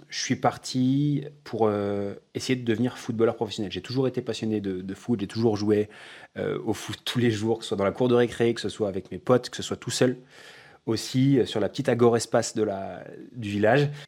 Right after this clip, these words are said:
Et à, à mes quinze ans, je suis parti du coup dans une, euh, dans une école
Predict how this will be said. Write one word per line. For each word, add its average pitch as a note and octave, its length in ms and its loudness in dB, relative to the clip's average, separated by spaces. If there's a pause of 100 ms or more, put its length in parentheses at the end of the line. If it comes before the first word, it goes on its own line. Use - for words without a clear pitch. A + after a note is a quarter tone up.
Et B2+ 220 6
à, A2 240 6
à A2+ 140 0
mes A2+ 100 2
quinze C3 240 2
ans, D3 80 4
je D3 80 -2
suis - 100 -10
parti - 300 -6
du A2+ 100 -8
coup - 180 -6
dans A2+ 200 -4
une, G2+ 200 -4
euh, G2 280 -6
dans G2 100 -6
une G#2 140 -4
école C#3+ 260 0